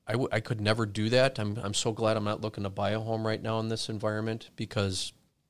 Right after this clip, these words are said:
I think people are just asking for, um, a world of problems when they're getting a home. And, but that, that's, that's a, a little, little another layer. But so I don't know that it's, uh,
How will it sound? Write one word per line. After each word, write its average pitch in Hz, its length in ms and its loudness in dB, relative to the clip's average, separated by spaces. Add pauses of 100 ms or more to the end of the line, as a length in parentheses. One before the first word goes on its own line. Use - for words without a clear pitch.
(600)
I 117 100 -10
think - 320 -8
people 120 280 -8
are 110 60 -2
just 110 260 -4
asking 104 440 2
for, 107 500 0 (1000)
um, 110 420 2 (280)
a 107 60 -4
world 113 240 4
of 110 80 0
problems 117 640 6
when 110 120 -2
they're 104 100 0
getting 107 280 2
a 101 40 0
home. 107 440 2 (180)
And, 104 160 -10 (100)
but 110 180 -8
that, 113 200 2
that's, - 340 2
that's - 180 2
a, 120 40 4
a 110 220 2
little, 120 380 8 (120)
little 135 220 6
another 107 280 4
layer. 104 360 4
But 104 300 2 (280)
so - 140 6
I 139 40 12
don't 151 120 8
know 139 140 10
that 117 140 10
it's, - 320 4 (1200)
uh, 123 160 6